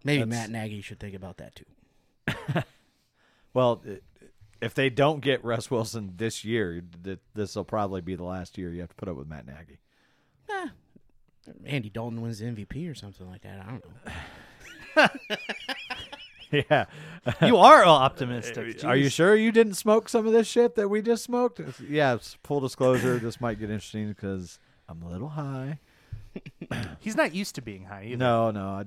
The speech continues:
Speaker 2: it's been a long time since I
Speaker 3: It's been a while.
Speaker 2: <laughs> since I smoked. Um, so yeah, uh, if I start rambling as the show goes on, you'll understand what's going on there 'cause I literally just took a,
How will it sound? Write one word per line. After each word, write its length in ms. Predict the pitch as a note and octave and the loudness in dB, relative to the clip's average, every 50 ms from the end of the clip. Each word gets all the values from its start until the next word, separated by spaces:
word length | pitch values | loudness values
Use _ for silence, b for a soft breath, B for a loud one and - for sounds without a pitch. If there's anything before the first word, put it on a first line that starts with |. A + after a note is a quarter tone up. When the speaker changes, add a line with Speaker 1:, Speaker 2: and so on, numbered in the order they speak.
| F#2 F2+ F#2 | -12 -14 -12
Speaker 2:
it's 240 | G#2 G#2+ - - - | -12 -12 -12 -14 -10
been 180 | - A2+ G#2+ | -8 -6 -6
a 60 | G#2 | -4
long 260 | G2 G2+ G#2+ A2 A2 G2 | -4 -4 -4 -4 -6 -8
time 360 | - A#2+ A2+ G#2 G2+ F#2 F2+ - | -8 -8 -8 -8 -8 -10 -12 -12
since 240 | G2+ F#2+ F2 - | -14 -14 -10 -10
I 120 | G#2+ F#2 F#2 | -10 -8 -8
Speaker 3:
It's 80 | F2+ F#3 | -2 0
been 100 | A3 A#3+ | 0 0
a 40 | A#3 | 2
while. 440 | G#3+ A3 A3 A3 A#3 B3 B3 B3 - b b b b b b - | 0 0 0 -2 -4 -6 -8 -10 -10 b b b b b b -2
Speaker 2:
<laughs> 640 | E3 D#3 - D3+ D3+ - _ _ - - - - _ | -2 -2 0 0 -2 -2 _ _ -20 -20 -20 -20 _
since 360 | _ - - - D#3+ - - F3+ | _ -18 -14 -14 -14 -6 -2 -2
I 180 | F3 F3 E3+ | 0 0 0
smoked. 600 | E3 - - - F3+ F3 E3 F3 F3+ - - - - b b b b b b b b b b - | -2 -4 -6 -6 -6 -4 -4 -4 -6 -8 -10 -16 -20 b b b b b b b b b b -6
Um, 420 | A#2 A#2 A2 G#2 F#2+ F2 F2 E2+ - _ _ _ _ | -4 -2 -2 -4 -6 -10 -14 -16 -18 _ _ _ _
so 140 | _ - A#2+ | _ -6 -2
yeah, 300 | B2+ C3 B2 A2 F2+ F2 F#2+ - - | 0 0 0 0 -2 -6 -10 -12 -8
uh, 300 | A2+ G#2+ G#2 G2+ G2 F2+ - - - - _ _ _ | -6 -4 -4 -4 -6 -8 -10 -14 -20 -20 _ _ _
if 120 | - G2+ - | -14 -10 -6
I 120 | A#2+ G#2+ | -6 -4
start 220 | G2+ - C3 A2+ F#2+ | -2 0 0 0 0
rambling 500 | G#2 G#2+ G#2 A2 A#2 G#2+ A#2+ A#2+ A#2+ A#2 | -2 -2 -2 -4 -2 -2 -2 -2 -2 -2
as 180 | A2 G#2+ F#2+ | -4 -6 -6
the 80 | G#2 F#2+ | -8 -8
show 220 | - - A2 G#2+ G#2 | -6 -4 -4 -2 -2
goes 220 | A2 A2 G#2 G2 | -2 -4 -2 -2
on, 200 | A2+ A2 A2 G#2+ | -4 -4 -4 -6
you'll 180 | G#2 G2 F#2 F#2+ | -6 -6 -6 -6
understand 420 | F#2+ F#2 F#2 - - G2+ F2+ F2 | -8 -8 -10 -10 -10 -10 -10 -8
what's 160 | F2 F2 - | -10 -12 -12
going 200 | - - F#2 F2 | -12 -10 -10 -8
on 160 | E2+ E2 D#2 | -8 -10 -12
there 200 | C#2+ C#2+ D2 D2+ - | -12 -14 -16 -16 -16
'cause 80 | _ F#2+ F2+ | _ -16 -14
I 20 | |
literally 380 | D#2+ E2+ E2 E2 E2 D#2+ E2+ D#2+ | -12 -12 -12 -12 -12 -12 -14 -14
just 260 | D#2 E2+ D#2+ - - | -14 -14 -16 -16 -16
took 180 | - E2+ - | -18 -18 -16
a, 200 | - D2 D2 F#2 | -14 -14 -16 -16